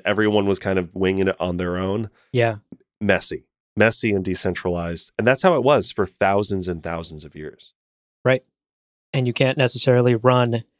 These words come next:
Speaker 2: a spacefaring empire without some sort of centralized power.
Speaker 1: Yeah.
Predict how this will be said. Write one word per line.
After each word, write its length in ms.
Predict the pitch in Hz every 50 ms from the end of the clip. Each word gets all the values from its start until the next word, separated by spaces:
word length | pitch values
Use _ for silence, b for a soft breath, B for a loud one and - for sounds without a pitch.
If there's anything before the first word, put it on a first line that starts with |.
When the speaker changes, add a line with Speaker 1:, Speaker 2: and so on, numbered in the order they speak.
| _ _ _ _ _ _ _ _ _ _ _ _
Speaker 2:
a 60 | -
spacefaring 720 | 123 - - - - 127 120 - - - 127 120 117 120 117
empire 640 | 117 117 117 113 - 120 120 120 120 120 120 123 - _ _ _ _ _ _ _ _ _ -
without 340 | 127 120 117 117 113 117 -
some 120 | - 120 110
sort 200 | - 123 117 117
of 100 | 107 -
centralized 680 | - 120 117 - - 117 113 110 110 107 - - - -
power. 500 | - 127 117 113 110 113 110 117 123 - _ _ _ _ _ _ _ _
Speaker 1:
Yeah. 200 | - 110 117